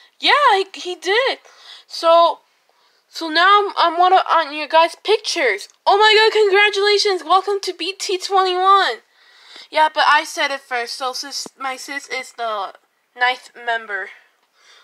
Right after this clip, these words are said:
Wait, so seven, eight, nine, ten. No, she's the last one. She's ten,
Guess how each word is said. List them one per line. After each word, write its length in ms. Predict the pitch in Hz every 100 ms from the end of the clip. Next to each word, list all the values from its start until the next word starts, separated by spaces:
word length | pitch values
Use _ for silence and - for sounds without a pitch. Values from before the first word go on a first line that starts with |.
| -
Wait, 160 | 240
so 140 | - 226
seven, 380 | - 262 269 _ _ _ _ _ _ _ _ _ _ -
eight, 340 | 240 226 220 _ _ _ _ _ _ _ 247
nine, 420 | 240 233 233 226 233 _ -
ten. 220 | - 214 226
No, 180 | 285 302 -
she's 260 | - 294 294
the 180 | 302 294 -
last 400 | 254 254 - -
one. 140 | 214
She's 180 | 240 226
ten, 280 | - 240